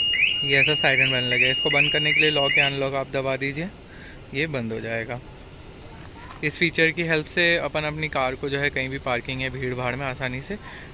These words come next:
ढूंढ सकते हैं। तीसरा feature चलिए इसका आपको मैं car के अंदर चल के बताता हूँ।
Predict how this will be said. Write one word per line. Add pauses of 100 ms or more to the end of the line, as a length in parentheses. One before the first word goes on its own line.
ढूंढ
सकते
हैं। (120)
तीसरा
feature
चलिए
इसका
आपको
मैं
car
के
अंदर
चल
के
बताता
हूँ।